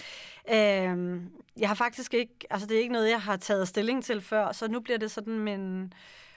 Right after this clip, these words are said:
umiddelbare holdning her, og, øhm, i sådan en situation har jeg det sådan, at, øh, jeg ser det her fra børnenes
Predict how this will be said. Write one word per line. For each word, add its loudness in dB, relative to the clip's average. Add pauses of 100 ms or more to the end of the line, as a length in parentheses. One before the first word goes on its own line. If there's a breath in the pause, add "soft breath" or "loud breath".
(120 loud breath)
umiddelbare 2
holdning -2
her, 0 (160)
og, 0
øhm, -4 (160)
i -4
sådan -2
en 0
situation -2
har -2
jeg -4
det -6
sådan, -4
at, -8 (160)
øh, -8
jeg 0
ser -6 (520)
det -4
her -6
fra -6 (220)
børnenes -8